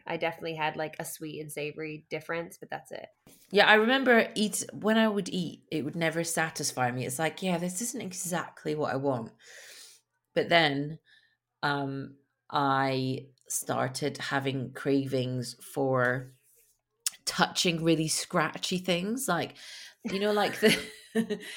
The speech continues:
Speaker 1: It
Speaker 2: you
Speaker 1: just
Speaker 2: know
Speaker 1: sounds so weird, t-, touching really scratchy
Speaker 2: Yeah,
Speaker 1: things.
Speaker 2: it is weird because normally I hate even the sound of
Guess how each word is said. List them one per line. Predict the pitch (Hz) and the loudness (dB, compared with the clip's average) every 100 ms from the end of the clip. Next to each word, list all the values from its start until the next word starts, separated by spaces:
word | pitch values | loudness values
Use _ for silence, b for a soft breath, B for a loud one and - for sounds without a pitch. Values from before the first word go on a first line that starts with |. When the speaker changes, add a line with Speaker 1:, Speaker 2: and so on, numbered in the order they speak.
| B | B
Speaker 1:
It | 277 | 2
Speaker 2:
you | 208 | 6
Speaker 1:
just | 214 | 8
Speaker 2:
know | 233 | 10
Speaker 1:
sounds | 262 214 - - | 10 8 4 6
so | 220 202 | 8 8
weird, | 202 190 165 190 | 6 4 2 0
t-, | - - | -6 -6
touching | - 202 202 175 | -2 -2 -4 -6
really | 170 170 160 | -6 -6 -6
scratchy | - - 175 - 220 | -8 -4 -6 -2 2
Speaker 2:
Yeah, | - 185 | 4 6
Speaker 1:
things. | 123 175 | 4 2
Speaker 2:
it | 156 | 4
is | 185 180 | 4 4
weird | 160 139 110 143 | 2 2 0 -2
because | 185 202 185 | -2 0 2
normally | 196 214 226 185 151 | 4 4 6 6 6
I | - 170 | 4 2
hate | 175 214 190 - - - | 2 0 0 -4 -8 -4
even | 165 156 156 | -2 0 -2
the | |
sound | 151 - 156 156 147 147 | 0 2 2 2 0 2
of | 156 151 143 | 4 4 0